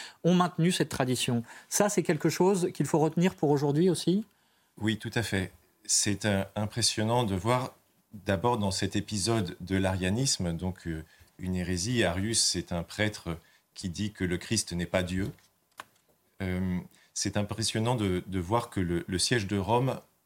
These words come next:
Speaker 2: est toujours resté fidèle. Ça, c'est la première chose. Il y a une permanence du siège de Rome dans la foi.
Speaker 1: Donc les papes.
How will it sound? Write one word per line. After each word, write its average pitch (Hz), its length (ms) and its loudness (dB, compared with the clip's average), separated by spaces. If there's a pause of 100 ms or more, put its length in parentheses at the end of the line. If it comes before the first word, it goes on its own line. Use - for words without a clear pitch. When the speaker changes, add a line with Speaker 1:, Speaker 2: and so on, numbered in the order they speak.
Speaker 2:
est 104 80 0
toujours 117 340 -2
resté 98 280 -4
fidèle. 82 380 -8
Ça, - 180 -6
c'est 85 120 -6
la 85 100 0
première 90 320 -4
chose. 82 340 -10
Il 101 60 -8
y 92 40 0
a 90 40 2
une 92 180 2
permanence 104 800 -2
du 87 100 -12
siège 98 300 -2
de 92 80 0
Rome 101 260 0
dans 95 120 0
la 87 100 0
foi. - 220 -6
Speaker 1:
Donc 139 160 2
les 156 80 4
papes. 139 260 0